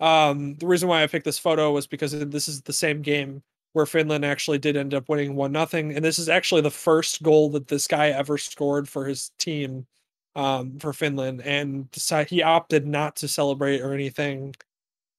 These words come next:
which is, you know, very understandable, you know, under the, uh, circumstances and situations. So, but yeah,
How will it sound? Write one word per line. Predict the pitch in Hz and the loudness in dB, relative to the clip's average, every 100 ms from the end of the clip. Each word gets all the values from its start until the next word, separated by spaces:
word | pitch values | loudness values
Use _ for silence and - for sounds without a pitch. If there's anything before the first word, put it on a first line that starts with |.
| - | -4
which | 147 143 | -2 -2
is, | 127 - | -4 -6
you | 156 | -6
know, | 127 120 | -8 -4
very | 147 139 | 0 0
understandable, | 131 131 - 143 131 131 139 _ _ _ - | -2 -6 -4 -4 -2 -2 -4 _ _ _ -12
you | 139 | -10
know, | 127 131 - - | -10 -16 -14 -6
under | 143 135 135 | -6 -4 -6
the, | 131 131 127 | -4 -4 -4
uh, | 120 120 _ _ _ - | -6 -8 _ _ _ -2
circumstances | 180 160 151 170 147 156 147 | 0 0 0 -2 -4 -4 -4
and | 139 135 | -6 -6
situations. | 147 - 143 139 - 143 139 - | -6 -2 0 0 -4 -6 -6 -4
So, | 147 131 - _ _ _ _ _ _ _ _ _ | -2 -4 -8 _ _ _ _ _ _ _ _ _
but | 147 135 - _ _ _ - | -2 -2 -4 _ _ _ -2
yeah, | 175 | -2